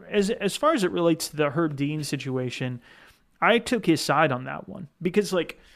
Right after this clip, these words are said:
th-, the, the moment that Dana White had talked about, so you could say this is the second straw, and I guess to a certain extent it is from the U F C's eyes, but if you look at the photos and you look at what happened there, where there was the confrontation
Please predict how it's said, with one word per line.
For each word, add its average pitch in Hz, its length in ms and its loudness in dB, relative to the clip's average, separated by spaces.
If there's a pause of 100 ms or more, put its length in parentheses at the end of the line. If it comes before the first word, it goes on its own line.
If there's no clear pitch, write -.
(300)
th-, - 120 -18 (100)
the, 165 300 2
the 170 100 2
moment 226 360 -2
that 156 400 -2
Dana 185 260 2
White 156 220 4
had 139 120 0
talked 151 300 4
about, 127 240 -6
so - 100 -10
you 143 140 -6
could 143 160 -6
say 151 160 0
this 143 240 -6
is 131 80 -10
the 139 80 -8
second - 360 -6
straw, 139 600 2
and 151 180 -4
I 160 120 0
guess 147 360 -4 (200)
to - 140 -4
a 143 40 0
certain - 260 -6
extent 139 280 -8
it 131 120 -2
is 160 180 0
from 135 140 -8
the 131 80 -4
U 131 100 -2
F 123 120 -6
C's 170 260 -2
eyes, 127 260 0 (380)
but 185 100 0
if 196 100 -6
you 269 160 -4
look 202 220 -2
at 196 80 -12
the 156 80 -4
photos 139 640 0
and 131 100 -8
you 165 120 -6
look 185 180 -4
at 160 100 -2
what 135 160 -6
happened 151 480 -4
there, 131 140 -2
where 131 160 -4
there 147 120 -2
was 131 120 -6
the 135 60 -10
confrontation 139 840 -8